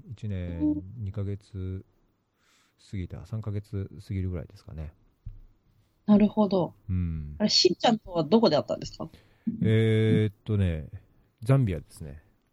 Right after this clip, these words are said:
Speaker 2: ああ、
Speaker 1: 私。
Speaker 2: ザンビアね。しんちゃんがいたところですね。
Speaker 1: はい。
Speaker 2: なるほど、
Speaker 1: そうです。
Speaker 2: なるほど。
Speaker 1: そうです。<laughs>
Speaker 2: いや、かなり異色な経歴の持ち主で面白かったですね、
Speaker 1: あー。
Speaker 2: しんちゃんが。
Speaker 1: あ、しんちゃんが。
Speaker 2: なんか来た時は、「<laughs> 市職員です」って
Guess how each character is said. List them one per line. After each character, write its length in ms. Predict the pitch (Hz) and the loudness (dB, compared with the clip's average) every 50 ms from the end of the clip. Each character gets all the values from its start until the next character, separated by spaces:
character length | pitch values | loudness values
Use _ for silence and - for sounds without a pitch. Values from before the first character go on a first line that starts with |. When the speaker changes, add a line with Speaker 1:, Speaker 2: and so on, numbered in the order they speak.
| _ _ | _ _
Speaker 2:
あ 140 | - 233 277 | 4 4 6
あ、 40 | 269 | 6
Speaker 1:
私。 120 | 208 175 | 4 4
Speaker 2:
ザ 120 | - 233 226 | 4 2 2
ン 80 | 190 | 2
ビ 100 | 147 127 | -2 -6
ア 60 | 110 - | -6 -4
ね。 160 | 220 277 311 - | -4 -4 -4 -4
し 160 | - 262 240 | 0 0 2
ん 40 | 214 | 2
ち 60 | 202 | 2
ゃ 20 | - | 0
ん 20 | |
が 60 | 156 | -2
い 60 | 139 | -2
た 100 | - 160 | -2 -4
と 100 | 151 165 - | -4 -4 -8
こ 100 | - - | -8 -14
ろ 80 | 160 | -14
で 60 | 156 139 | -14 -12
す 120 | - - | -10 -6
ね。 100 | 117 110 | -6 -4
Speaker 1:
は 20 | 110 | -2
い。 20 | |
Speaker 2:
な 100 | 156 170 | 0 0
る 80 | 175 175 | 0 0
ほ 120 | 170 175 156 | 0 0 -2
ど、 100 | 160 147 | -2 -6
Speaker 1:
そ 80 | 139 | -6
う 20 | - | -8
で 80 | 143 | -10
す。 60 | - | -10
Speaker 2:
な 60 | - 127 | -8 -10
る 60 | - | -8
ほ 100 | 120 - | -10 -12
ど。 40 | - | -8
Speaker 1:
そ 0 | |
う 320 | - - - - - 113 90 | -8 -8 -6 -4 -4 -2 -2
で 320 | 87 80 - - - - | -2 -4 -6 -8 -14 -16
す。 160 | - _ - | -18 _ -20
<laughs> 0 | _ _ _ _ _ _ - - _ _ _ _ - - - - - - - - _ | _ _ _ _ _ _ -20 -20 _ _ _ _ -18 -16 -14 -14 -14 -16 -18 -2 _
Speaker 2:
い 40 | 220 | 0
や、 80 | 202 | 0
か 160 | - - 202 | 2 2 4
な 120 | 208 220 254 | 6 6 6
り 80 | 311 285 | 6 6
異 100 | - 240 | 4 4
色 300 | - 311 277 - 285 277 | 4 4 2 2 0 0
な 140 | 269 269 262 | 0 0 0
経 180 | - 262 262 | 2 2 4
歴 260 | 254 254 240 - 240 | 4 4 2 4 6
の 100 | 226 226 | 6 8
持 120 | 226 226 226 | 8 6 6
ち 120 | 233 240 | 6 8
主 320 | 233 220 220 214 - 208 190 | 8 8 8 6 4 0 0
で 140 | 151 143 | 2 2
面 200 | 151 175 190 202 208 | 2 4 4 4 4
白 240 | 185 220 196 196 190 | 6 6 4 4 2
か 120 | - 156 | 2 -2
っ 60 | - | -2
た 80 | - - | -2 -4
で 100 | - 135 | -4 -4
す 140 | - - - | -6 -4 -2
ね、 180 | 131 131 - 113 | 0 2 2 4
Speaker 1:
あ 40 | |
ー。 100 | 117 117 | 4 4
Speaker 2:
し 80 | 110 110 | 6 6
ん 60 | 107 | 6
ち 100 | 101 - | 6 6
ゃ 60 | 127 | 4
ん 60 | 123 107 | 4 4
が。 200 | 120 110 101 117 | 2 2 4 2
Speaker 1:
あ、 60 | 113 | 2
し 120 | - 135 117 | 4 4 4
ん 60 | 98 | 4
ち 60 | - | 4
ゃ 60 | 95 | 0
ん 80 | 85 80 | 0 0
が。 240 | 78 76 73 73 - _ - - - - - - - - - - - - - | -4 -6 -8 -10 -14 _ -20 -20 -20 -20 -16 -14 -14 -14 -14 -18 -18 -2 2
Speaker 2:
な 260 | 202 196 196 202 214 | 6 8 10 10 10
ん 20 | 220 | 10
か 60 | 196 | 8
来 260 | 220 214 196 175 131 | 6 6 4 2 2
た 120 | - 202 202 | 2 2 2
時 260 | 196 196 - - 202 | 2 0 0 2 2
は、「 260 | 180 165 156 147 - _ _ - _ - - | 2 2 0 -2 -6 _ _ -20 _ -20 -20
<laughs> 140 | - _ _ | -20 _ _
市 240 | _ - - 269 277 | _ -6 -2 -2 0
職 360 | 247 - 226 214 - 247 277 | 2 2 0 0 0 -2 0
員 180 | 269 254 214 190 | 2 0 0 0
で 180 | 180 180 175 180 | -2 -2 -2 -2
す」 140 | 170 - 165 | -4 -8 -10
っ 20 | |
て 60 | 147 | -12